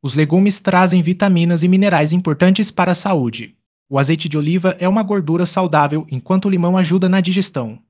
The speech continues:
Essa combinação faz da salada uma opção nutritiva e gostosa. Essa receita rende aproximadamente quatro porções e é perfeita para um almoço leve,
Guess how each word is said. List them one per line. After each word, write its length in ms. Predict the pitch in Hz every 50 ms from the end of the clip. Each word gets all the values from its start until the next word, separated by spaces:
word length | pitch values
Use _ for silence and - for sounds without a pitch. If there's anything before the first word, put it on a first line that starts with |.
| _ _ _ _
Essa 280 | _ 170 175 - 214 196
combinação 600 | - 180 175 180 185 196 196 196 - 180 165 160
faz 220 | - - 160 147
da 140 | 131 143 143
salada 400 | - - 180 165 160 165 165 190
uma 120 | 190 190
opção 320 | 185 180 180 - - 147 139
nutritiva 760 | 151 165 160 - 180 175 156 - - 156 151 139 160 170 165
e 80 | - 175
gostosa. 680 | 156 160 170 165 - _ - 131 113 110 - - - 131 _ _ _ _ _ _ _ -
Essa 180 | 180 180 -
receita 460 | 202 214 208 190 - 185 190 185 196
rende 280 | 156 135 135 127 120 143
aproximadamente 920 | 156 - - 185 180 - - 202 202 202 190 196 185 165 170 175 - - 190
quatro 380 | - - 160 160 160 170 170
porções 600 | 160 - 180 170 - - 147 135 135 139 131 - -
e 80 | 160 151
é 20 |
perfeita 540 | 151 - 185 190 190 - 175 175 185 185 185
para 180 | 180 - 180 180
um 80 | 180
almoço 380 | 180 170 151 135 135 127 - 151
leve, 420 | 139 135 127 120 110 110 90 -